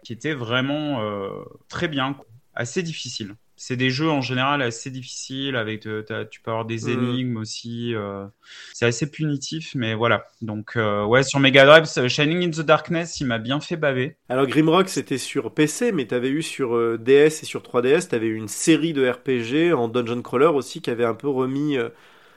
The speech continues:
Speaker 2: remis le genre, euh, alors version japonaise, hein, c'était des J R P G dungeon crawler, mais t'avais les Etrian Odyssey.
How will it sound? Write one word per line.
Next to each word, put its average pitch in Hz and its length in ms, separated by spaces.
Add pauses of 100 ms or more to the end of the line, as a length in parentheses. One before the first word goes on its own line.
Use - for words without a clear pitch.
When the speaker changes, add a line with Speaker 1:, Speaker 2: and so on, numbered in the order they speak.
(140)
Speaker 2:
remis 135 320
le 139 160
genre, 139 440
euh, 113 200
alors 117 220
version 120 300
japonaise, 131 460
hein, 175 120 (340)
c'était - 180
des 113 120
J 120 200
R - 100
P 120 140
G 127 240
dungeon 110 320
crawler, 156 400
mais 127 120
t'avais 123 260
les 110 300
Etrian 143 380
Odyssey. 139 460